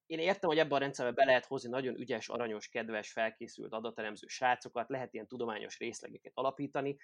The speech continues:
de ha az egész magyar futball, mint szervezet, mint közeg működése nem a teljesítmény irányába hat, hanem valami egész más irányába hat, akkor ezek ilyen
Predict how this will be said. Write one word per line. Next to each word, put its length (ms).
de 120
ha 80
az 120
egész 340
magyar 280
futball, 320
mint 160
szervezet, 640
mint 180
közeg 360
működése 760
nem 220
a 120
teljesítmény 680
irányába 480
hat, 240
hanem 220
valami 200
egész 380
más 280
irányába 480
hat, 280
akkor 300
ezek 260
ilyen 320